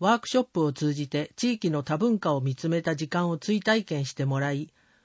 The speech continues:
文化や背景の違いを超えて向き合うことについて共に考えたいと思います。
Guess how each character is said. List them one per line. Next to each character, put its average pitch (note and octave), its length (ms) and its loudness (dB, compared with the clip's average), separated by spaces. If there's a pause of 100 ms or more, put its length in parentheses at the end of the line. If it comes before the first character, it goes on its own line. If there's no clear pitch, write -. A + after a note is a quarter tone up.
(120)
文 A#3 240 2
化 E3 140 0
や C#3 120 0
背 F#3 200 2
景 G#3 200 0
の G#3 100 2
違 F#3 360 0
い F#3 60 2
を F3+ 100 -2
超 F3 100 2
え E3+ 100 0
て E3 220 0
向 D#3+ 200 0
き A#3 160 2
合 A3+ 80 4
う F#3+ 80 0
こ D#3 100 0
と E3+ 140 0
に C#3 140 -2
つ D3+ 120 -4
い C3+ 140 -2
て C3+ 240 -4 (140)
共 G3 220 6
に A#3 140 4
考 G#3+ 320 2
え G#3 120 0
た G#3 140 2
い F3+ 80 0
と C3 140 -4
思 B2+ 220 0
い B2+ 40 0
ま B2+ 160 -2
す。 - 320 -14